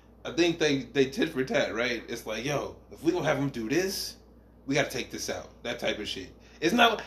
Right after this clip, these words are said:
like Madden, bro. All the shit they took out is literally in the game. They just like, "Eh, we don't wanna put it there." It's not even like it make, it doesn't make any difference.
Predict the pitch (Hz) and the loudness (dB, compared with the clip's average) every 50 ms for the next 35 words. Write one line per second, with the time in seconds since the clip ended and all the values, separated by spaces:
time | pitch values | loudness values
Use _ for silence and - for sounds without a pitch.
0 | - - 190 160 160 - - 185 214 220 226 214 220 214 196 196 214 233 - - | -2 2 4 4 4 6 4 4 4 4 4 4 4 6 6 8 8 6 6 4
1 | - 233 - 208 208 202 - 220 202 - 208 226 220 190 165 139 170 220 240 233 | 2 2 4 2 2 4 4 2 4 4 4 4 4 4 4 4 4 2 4 4
2 | 226 220 214 208 180 175 202 208 196 185 165 165 196 208 202 180 170 180 180 185 | 2 4 4 6 8 8 8 8 6 4 4 4 4 6 6 4 4 2 2 2
3 | 180 170 165 165 160 160 175 175 170 170 170 - - - - - - - 175 175 | 0 0 2 4 4 6 6 6 4 2 0 -2 -8 -16 -20 -16 -6 0 2 4
4 | 170 160 - - - 170 147 139 - 113 104 - - - - - - - 151 156 | 4 4 4 2 0 -2 -2 0 -2 0 0 -2 -4 -8 -14 -12 -6 -4 0 6
5 | 196 202 202 202 208 196 196 196 196 190 185 175 170 185 190 180 - - 196 196 | 8 8 8 8 8 6 6 8 6 6 6 4 2 2 2 2 2 2 4 6
6 | 226 220 220 202 196 202 185 - 202 214 208 196 - 202 269 - 151 147 - - | 6 6 4 4 2 2 2 2 2 0 0 2 2 2 2 2 0 -8 -8 -8
7 | - - - | -8 -10 -10